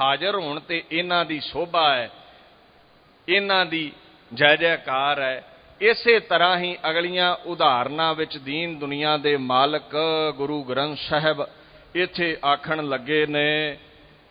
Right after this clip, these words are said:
"ਆ ਜਿਹੜਾ ਬਾਣੀਆ ਹੈ ਨਾ, ਜੇ ਇਹਦੀ ਦੁਕਾਨ ਵਿੱਚ ਹੀਂਗ ਨਾ ਹੋਵੇ,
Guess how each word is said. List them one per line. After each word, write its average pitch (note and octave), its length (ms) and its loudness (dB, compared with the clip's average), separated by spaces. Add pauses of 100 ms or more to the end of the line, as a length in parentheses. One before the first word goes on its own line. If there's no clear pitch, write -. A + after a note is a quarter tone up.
(120)
"ਆ F#3 120 2
ਜਿਹੜਾ F#3 320 2
ਬਾਣੀਆ D3+ 600 -2
ਹੈ D3 160 -2
ਨਾ, F3+ 200 -4
ਜੇ E3+ 360 -2
ਇਹਦੀ E3+ 280 -6
ਦੁਕਾਨ D3 580 -2
ਵਿੱਚ E3 260 -6
ਹੀਂਗ C3 420 -4
ਨਾ D#3+ 280 -2
ਹੋਵੇ, C#3 280 -4